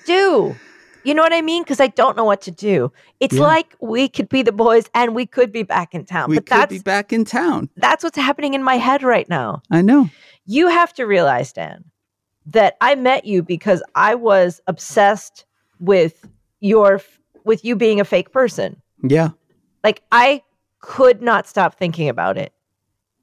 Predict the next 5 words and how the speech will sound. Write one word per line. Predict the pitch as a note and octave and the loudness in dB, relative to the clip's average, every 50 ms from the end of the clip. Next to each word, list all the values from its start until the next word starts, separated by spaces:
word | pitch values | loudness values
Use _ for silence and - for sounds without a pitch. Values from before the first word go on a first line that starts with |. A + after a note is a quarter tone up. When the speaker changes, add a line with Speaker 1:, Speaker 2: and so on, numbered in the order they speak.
| _ _ _ _ _ _ _ | _ _ _ _ _ _ _
Speaker 1:
It | - A#3+ - | -2 -2 0
meant | C4+ C4 B3+ B3+ B3 - _ _ _ _ _ - | 2 2 2 2 0 -2 _ _ _ _ _ -2
everything | G#3 G#3 F3 F#3 G3 D#3 - - C#3 C#3 | 0 0 0 0 -2 -4 -4 -6 -8 -8
to | C3 - C3+ | -8 -10 -12
me. | G#2+ A2+ - E2+ - - - | -10 -10 -10 -10 -12 -14 -18